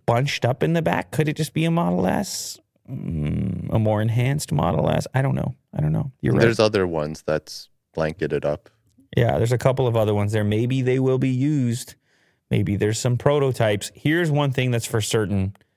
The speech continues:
Speaker 1: Some Cybertrucks are finally gonna roll off the assembly line, and that's very exciting.
Speaker 2: Yes.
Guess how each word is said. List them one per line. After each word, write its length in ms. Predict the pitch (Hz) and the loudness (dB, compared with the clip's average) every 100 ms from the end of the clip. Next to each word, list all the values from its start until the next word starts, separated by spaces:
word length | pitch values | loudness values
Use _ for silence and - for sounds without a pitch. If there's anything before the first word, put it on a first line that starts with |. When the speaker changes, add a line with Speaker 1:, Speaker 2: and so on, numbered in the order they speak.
| _ _ _ _ _ _ _ - | _ _ _ _ _ _ _ -10
Speaker 1:
Some 500 | - 117 110 107 92 _ _ _ _ _ | 0 0 2 -2 -4 _ _ _ _ _
Cybertrucks 640 | 131 143 151 151 - 135 123 | -2 0 2 0 0 0 2
are 100 | 117 | 0
finally 500 | - 127 120 120 117 | 0 0 0 0 0
gonna 200 | 113 104 | 2 2
roll 320 | 101 101 104 | 2 2 2
off 180 | 101 - | 0 0
the 80 | 95 | -4
assembly 420 | - 98 90 65 | -2 -4 -2 -2
line, 320 | 50 - 143 - - | -2 -4 -6 -10 -4
and 160 | 110 | 0
that's 200 | 110 113 | 2 0
very 260 | - 107 98 | 0 0 0
exciting. 540 | 87 - 73 - - - _ | -2 -4 -2 -4 -8 -14 _
Speaker 2:
Yes. 440 | - 87 76 - | 0 2 2 -4